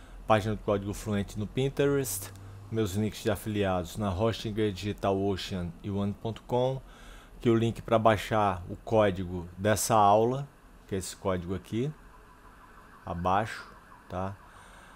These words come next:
O link da documentação oficial do T K Inter. E é isso, aqui tá o código completo, o que tá em azul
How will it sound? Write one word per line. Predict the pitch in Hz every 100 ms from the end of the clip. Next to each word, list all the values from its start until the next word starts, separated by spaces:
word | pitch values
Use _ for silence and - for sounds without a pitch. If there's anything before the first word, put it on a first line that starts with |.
| - - -
O | 113
link | 113 120 127
da | 113 110
documentação | 110 - 110 98 104 117 107
oficial | - - 104 104
do | 98 98 92
T | - 98
K | 110 104
Inter. | 113 139 - 165 160 - - - - - - - - - - - - - - - - - - -
E |
é | 139
isso, | 127 92 -
aqui | 95 127
tá | -
o | 120
código | 117 117 110 104 107
completo, | 123 120 120 127 127
o | 117
que | 123
tá | - 120
em | 123
azul | 117 98 107 107 90